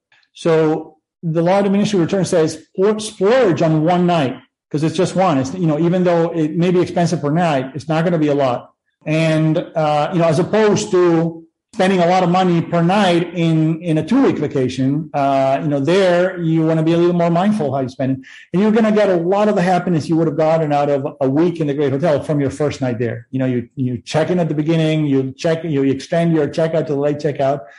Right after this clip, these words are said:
uh, and, and you really, uh, get as much out of it as possible. So th-, th-, that's one application of the law of diminishing returns of,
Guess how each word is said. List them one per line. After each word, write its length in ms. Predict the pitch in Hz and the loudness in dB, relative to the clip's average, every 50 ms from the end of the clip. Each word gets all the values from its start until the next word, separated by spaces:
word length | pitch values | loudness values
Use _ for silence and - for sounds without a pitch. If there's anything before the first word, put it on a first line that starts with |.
| - - _ _ _ - | -20 -20 _ _ _ -8
uh, 380 | 139 139 139 139 135 135 135 - - 139 | -4 -2 0 0 0 -2 -4 -4 -6 -4
and, 400 | 135 135 135 135 135 135 135 135 | -4 -2 -2 -2 -4 -4 -6 -4
and 120 | 135 135 | -4 -2
you 120 | 135 135 135 | 0 0 2
really, 380 | 135 135 135 135 131 135 135 - | 2 0 0 0 -2 -6 -8 -6
uh, 160 | 143 135 131 | -6 -4 -4
get 220 | 131 123 147 139 131 | -4 -4 -4 -4 -4
as 120 | 123 95 | -4 -4
much 200 | 143 135 127 - | -4 -6 -4 -4
out 140 | 139 131 127 | -4 -4 -4
of 80 | 127 131 | -4 -4
it 80 | 127 | -6
as 80 | 127 107 | -8 -8
possible. 480 | - 127 120 120 - - 120 113 - - - - - - - _ | -8 -10 -10 -10 -10 -12 -16 -16 -16 -18 -20 -20 -20 -20 -20 _
So 140 | _ - 156 | _ -4 -2
th-, 180 | 160 190 220 185 | -2 -2 0 0
th-, 180 | 170 185 190 196 | -2 -2 -2 -2
that's 360 | 180 156 170 170 185 170 - | -2 -2 0 0 0 -2 -2
one 360 | - 175 165 175 180 175 170 180 | -2 0 0 2 2 2 0 0
application 720 | - 156 143 156 160 135 156 151 151 147 - 147 139 135 135 135 | -2 -4 -2 -2 -2 -2 0 0 0 -2 -2 -2 -2 -2 -2 -2
of 80 | 143 135 | -2 -2
the 60 | 139 | 0
law 160 | 139 139 139 | 0 0 0
of 80 | 135 131 | 0 0
diminishing 340 | 135 139 135 135 135 135 | 0 0 0 -2 -2 -4
returns 240 | 117 - 147 135 117 | -4 -4 -4 -4 -4
of, 160 | 127 120 - | -6 -8 -10